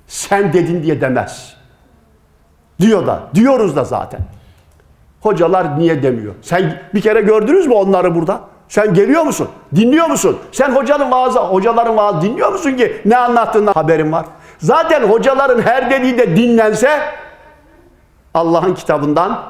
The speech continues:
efendim anlatıyoruz. Bu ayetler, hadisler. Ya memleket süt liman olur zaten yani. Dertleri başka. Hocalar niye demiyormuş? Faizin haram olduğunu niye söylemiyorsun?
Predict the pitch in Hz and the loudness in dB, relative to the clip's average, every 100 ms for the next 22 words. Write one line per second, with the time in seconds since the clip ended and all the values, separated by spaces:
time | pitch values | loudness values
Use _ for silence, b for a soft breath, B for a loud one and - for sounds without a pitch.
0 | - - 180 180 175 202 - 160 151 151 | -20 -4 0 0 0 0 0 0 0 -2
1 | 160 160 165 156 156 147 147 135 147 135 | -2 -2 -2 0 0 0 0 -2 -2 -2
2 | 180 170 B B 180 160 208 226 220 214 | -2 -2 B B 0 2 0 2 0 2
3 | 226 - 220 208 208 233 240 208 160 160 | 0 -2 -6 -4 0 2 2 0 0 0
4 | 139 143 117 110 98 - - - - - | 0 -2 -4 -4 -6 -10 -18 -20 -20 -4
5 | 285 302 - 285 349 247 160 - - - | -2 -2 0 0 0 -2 -2 -6 -8 -10
6 | - - _ _ _ _ _ _ _ - | -16 -20 _ _ _ _ _ _ _ -8
7 | 135 98 104 110 110 95 - 69 - - | -6 -4 -2 -2 -4 -8 -8 -10 -12 -14
8 | 156 - - - 135 139 123 131 127 127 | -16 -20 -12 -4 -2 -2 -4 -4 -2 -2
9 | 120 110 123 131 127 - 95 76 76 - | -4 -6 -6 -4 -4 -6 -12 -12 -14 -16
10 | - | -18